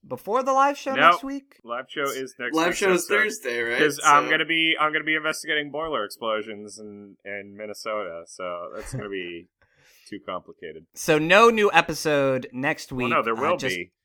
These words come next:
Speaker 2: We'll have it uploaded on, like, Friday, won't we?
Speaker 1: Oh, yeah, I guess we could. Yeah,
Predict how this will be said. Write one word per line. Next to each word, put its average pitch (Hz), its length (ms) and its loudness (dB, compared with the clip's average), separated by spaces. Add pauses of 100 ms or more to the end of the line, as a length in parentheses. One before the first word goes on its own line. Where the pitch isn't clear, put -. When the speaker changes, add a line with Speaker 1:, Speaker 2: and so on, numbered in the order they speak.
(320)
Speaker 2:
We'll 117 200 -2
have 127 160 2
it 123 80 0
uploaded 127 460 -2
on, 117 220 -2
like, 107 200 -8
Friday, 110 320 -4
won't 82 240 -16
we? 123 80 -16 (160)
Speaker 1:
Oh, 277 140 8
yeah, 180 200 4
I 120 60 2
guess 131 220 -8
we 131 60 -12
could. 120 220 -6 (440)
Yeah, 208 340 6